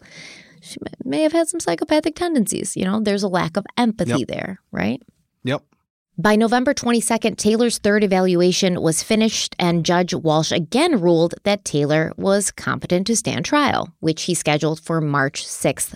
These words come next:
Speaker 1: twenty twenty-three. The defense requested yet another competency evaluation because three wasn't enough,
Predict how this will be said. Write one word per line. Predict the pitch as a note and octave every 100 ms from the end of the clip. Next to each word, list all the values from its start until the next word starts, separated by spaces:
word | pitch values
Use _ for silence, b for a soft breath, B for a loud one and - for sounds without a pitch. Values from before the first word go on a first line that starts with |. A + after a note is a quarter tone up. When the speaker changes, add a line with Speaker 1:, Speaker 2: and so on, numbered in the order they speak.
| -
Speaker 1:
twenty | - D3 C3+
twenty-three. | - B2+ - - G3 - - - B B B B D#3+
The | G3+
defense | F#3+ G3+ G#3+ G#3+
requested | G3+ G3 G3 F3+ - F#3 -
yet | F3+ -
another | F3+ F3 F3+ F#3 B3+ D#4+ A3 G3+ -
competency | F3+ E3 E3+ F3 D#3+ F3 D#3+
evaluation | D3 B2+ C3+ C#3+ F3+
because | E3 E3+ -
three | F3 D#3+ F3+ E3+
wasn't | C3 C#3 C3
enough, | C#3 C3+ D3+